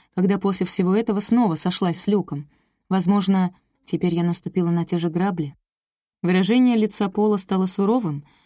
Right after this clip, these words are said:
в тёмно-синих глазах появился злобный блеск. «Я лишь хочу сказать, что существуют варианты получше, чем становиться хоккейной зайкой».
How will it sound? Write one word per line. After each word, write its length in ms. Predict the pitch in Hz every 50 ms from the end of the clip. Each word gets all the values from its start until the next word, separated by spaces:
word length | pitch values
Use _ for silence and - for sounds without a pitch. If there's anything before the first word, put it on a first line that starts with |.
| _ _ _ _
в 60 | -
тёмно-синих 520 | 180 175 175 170 165 - 180 180 180 175
глазах 480 | 151 170 170 165 151 160 220 247 - -
появился 480 | 190 185 175 175 208 220 - - 190
злобный 460 | 160 147 165 196 220 208 208 214 220 208
блеск. 480 | 160 151 151 151 143 - - _ - _ _ _ _ _ _ _ _ _ _ _ -
«Я 140 | 175 175 185
лишь 240 | 185 190 185 - -
хочу 320 | - - 175 165 - 175 170
сказать, 520 | - - 175 165 156 202 254 - - _ _ _ _ _ _ _ _ _
что 180 | - - 214 214
существуют 580 | - 220 - 247 226 - - 247 247 220 -
варианты 420 | 185 196 190 202 202 202 185 185 180
получше, 580 | - 185 190 214 247 247 - - - 143 147 - _ _ _
чем 260 | - - 165 170 170
становиться 520 | - - 175 180 185 175 180 175 - - 165
хоккейной 540 | - 180 175 - 185 170 160 160 160 160 147
зайкой». 520 | 143 165 156 151 147 - 156 151 143